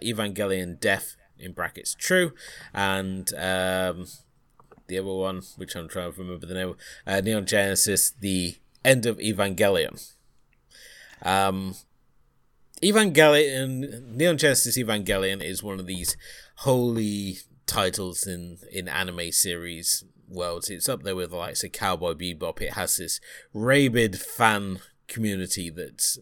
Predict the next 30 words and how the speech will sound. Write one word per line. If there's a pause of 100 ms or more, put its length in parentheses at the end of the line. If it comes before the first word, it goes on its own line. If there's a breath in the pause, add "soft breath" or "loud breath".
(140)
that
follows
it
around,
and (440 loud breath)
much
like
Gundam,
and (460)
you,
if
you
go
on
to
anime
groups,
you
will
hear
people (200 loud breath)
raving
about
how
much
they
love
Neon
Genesis
Evangelion.